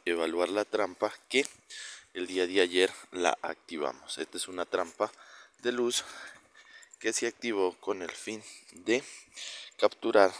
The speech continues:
la mayoría de adultos de el pasador de fruto en nuestro cultivo de lulo. Entonces, eh, vamos a hacer la evaluación. Antes de iniciar,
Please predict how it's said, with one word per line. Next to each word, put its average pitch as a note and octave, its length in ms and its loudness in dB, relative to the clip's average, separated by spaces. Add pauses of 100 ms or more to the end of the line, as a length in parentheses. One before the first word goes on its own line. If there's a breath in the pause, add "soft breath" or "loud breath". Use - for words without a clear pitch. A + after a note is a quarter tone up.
la G2+ 320 4
mayoría F2+ 680 2 (200)
de G2+ 260 4 (100)
adultos G2 680 2 (1160 loud breath)
de A#2+ 280 2
el F#2 160 0
pasador E2 560 -2
de G2 120 0
fruto G2+ 460 -2 (480 loud breath)
en G#2 280 0
nuestro D#2 480 -6
cultivo D2+ 540 -6
de D#2+ 120 0
lulo. - 360 -10 (1400 loud breath)
Entonces, G#2 840 0
eh, E2 320 -2
vamos F#2 280 2
a G2 40 -2
hacer F#2+ 180 0
la G2+ 120 0
evaluación. G#2+ 540 0 (380 loud breath)
Antes E2+ 320 -4
de G2 100 2
iniciar, G2+ 540 2